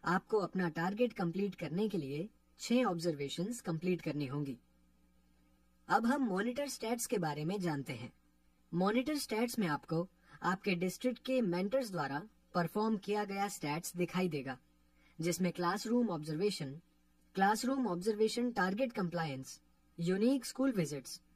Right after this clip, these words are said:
और unique school visits target compliance के percentages दिखाई देंगी। Classroom observation, इसमें आपके mentors द्वारा completed observations percentage के रूप में दिखाई देंगी।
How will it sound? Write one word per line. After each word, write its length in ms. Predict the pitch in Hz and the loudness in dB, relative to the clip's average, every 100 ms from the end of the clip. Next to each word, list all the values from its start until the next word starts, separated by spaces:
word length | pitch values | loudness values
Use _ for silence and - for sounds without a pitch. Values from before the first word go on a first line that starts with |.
| _ - | _ -10
और 180 | - 190 | -2 0
unique 420 | 170 196 240 277 | 2 2 2 2
school 320 | - - 254 226 | -2 0 2 4
visits 420 | 175 180 185 - | 0 -2 -4 -2
target 380 | 170 202 233 - | -2 0 -2 0
compliance 640 | 170 156 139 143 185 - _ _ - | -2 0 -2 -2 -4 -10 _ _ -2
के 80 | 262 | -2
percentages 680 | 220 202 247 226 214 233 | 0 -2 0 2 2 0
दिखाई 380 | 185 170 165 165 | 0 -4 0 0
देंगी। 360 | 139 131 127 120 _ _ _ _ _ _ _ _ - - _ _ | -2 -6 -8 -12 _ _ _ _ _ _ _ _ -20 -20 _ _
Classroom 560 | 202 226 247 247 277 262 | 4 4 4 -2 -4 -2
observation, 760 | 185 165 165 156 147 139 123 - _ - - - - - - - | -2 0 -2 -2 -4 -6 -8 -14 _ -20 -20 -20 -20 -20 -20 -4
इसमें 280 | 233 294 302 | -4 -2 -2
आपके 300 | 285 - 311 | -2 0 0
mentors 440 | 190 202 269 233 | 2 0 0 0
द्वारा 320 | 233 233 254 | -2 0 -2
completed 600 | 240 202 190 220 240 240 | -2 -4 0 0 0 -2
observations 840 | 175 170 160 156 208 - 139 - - _ _ - - | 0 0 0 2 2 2 -4 -8 -16 _ _ -20 -4
percentage 560 | 190 190 233 233 254 233 | -2 2 2 2 -2 0
के 100 | 208 | 2
रूप 240 | 175 170 | 4 2
में 200 | 180 208 | 0 -2
दिखाई 320 | 175 156 160 | -4 -2 -2
देंगी। 380 | 139 135 131 123 | 0 -4 -6 -8